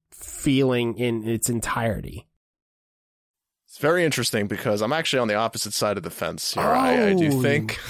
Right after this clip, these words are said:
Speaker 2: <laughs> I
Speaker 1: Then
Speaker 2: do
Speaker 1: I'm,
Speaker 2: think
Speaker 1: I'm even
Speaker 2: gaming
Speaker 1: more excited
Speaker 2: has
Speaker 1: for this conversation then.
Speaker 2: <laughs> I do think the gaming industry has taken that over. I, I, I mean, I still love board games, but let's be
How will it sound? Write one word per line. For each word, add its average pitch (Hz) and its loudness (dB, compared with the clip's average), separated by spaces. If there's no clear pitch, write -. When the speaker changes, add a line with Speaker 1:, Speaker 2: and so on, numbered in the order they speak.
Speaker 2:
<laughs> - -12
I - 0
Speaker 1:
Then 156 0
Speaker 2:
do 160 2
Speaker 1:
I'm, 320 6
Speaker 2:
think 294 2
Speaker 1:
I'm - 6
even 359 6
Speaker 2:
gaming 285 6
Speaker 1:
more 381 6
excited 247 4
Speaker 2:
has 185 2
Speaker 1:
for 185 0
this 175 2
conversation 139 0
then. 110 -2
Speaker 2:
<laughs> - -20
I 131 2
do 143 2
think 139 0
the 117 0
gaming 120 2
industry 101 0
has 104 -4
taken 104 -4
that 95 0
over. 95 0
I, 92 -2
I, - -6
I - -6
mean, 90 -6
I 98 -4
still 113 -4
love 117 -2
board 123 -2
games, 131 -2
but 104 -2
let's 131 0
be 107 0